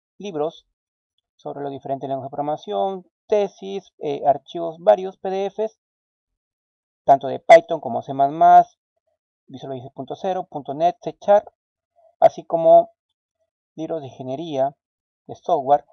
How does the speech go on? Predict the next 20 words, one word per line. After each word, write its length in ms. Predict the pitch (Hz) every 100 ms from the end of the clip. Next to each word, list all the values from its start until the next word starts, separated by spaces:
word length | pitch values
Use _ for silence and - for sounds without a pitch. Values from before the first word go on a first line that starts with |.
| _ _
base 280 | - - 147
de 80 | 143
datos, 440 | 143 - 151 - -
auditoría 320 | 143 139 139
de 60 |
sistemas 420 | 139 - 165 175 _ _ _ _
y 140 | - 165
muchas 300 | 160 - -
cosas 280 | 127 - 113
más. 340 | 110 - _ _ _ _ _ _ _ _ _ _ -
También 500 | 135 143 156 160 - _ _ _ _ -
invitarles 580 | 147 156 170 156 156 -
a 100 | 151
que 160 | - 135
se 60 |
suscriban 500 | - - 165 151 147 -
a 60 | 139
mi 80 | 139
canal 260 | 160 160
YouTube 340 | 160 - 214